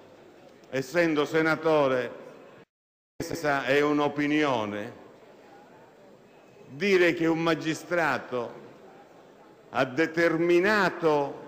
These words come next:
il suicidio di un uomo, ossia la morte, perché questo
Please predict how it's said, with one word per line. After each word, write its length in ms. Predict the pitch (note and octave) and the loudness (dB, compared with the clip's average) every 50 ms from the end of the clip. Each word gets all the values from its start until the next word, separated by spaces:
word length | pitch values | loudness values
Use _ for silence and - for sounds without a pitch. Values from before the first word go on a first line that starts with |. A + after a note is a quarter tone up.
| - - - - - - - - | -20 -20 -20 -20 -20 -20 -10 -4
il 240 | D3+ E3+ F#3 F3+ D3+ | -4 -2 -2 -2 -4
suicidio 880 | - - - G3 G#3 G#3 F#3 - - G#3+ B3 B3 A#3+ G3+ G#3+ G#3+ G3 | -8 -4 -2 0 0 0 -2 -2 -2 0 0 2 2 2 4 4 4
di 140 | E3+ F#3+ F3+ | 4 2 2
un 200 | F3 E3+ E3 D#3 | 4 4 2 2
uomo, 460 | C#3+ B2+ A#2 A2+ G#2+ A2 A#2+ C3 C#3+ | 2 0 0 -2 -2 -2 -2 0 0
ossia 540 | D3 C3+ - - - - G3 A3 G#3 G3 F3+ | -2 -4 -6 -10 -10 -6 0 2 4 4 4
la 140 | E3+ E3+ E3+ | 4 4 4
morte, 760 | F#3 G#3+ A3+ A3 A3 A3 - - - - - F#3 F3+ F3+ F3+ - - - - - - - - - - - - - - - - | 4 4 4 4 4 2 0 -2 -8 -8 -6 -4 -4 -4 -6 -8 -12 -18 -20 -20 -20 -20 -20 -20 -20 -20 -20 -20 -20 -12 -10
perché 360 | A#2+ B2 - - B2+ B2 - | -10 -8 -6 -6 -6 -6 -4
questo 680 | - F3 F#3 E3 - - - - A#2 A#2+ A#2 A2 - - | -2 0 0 0 -2 -4 -10 -10 -8 -8 -8 -8 -10 -16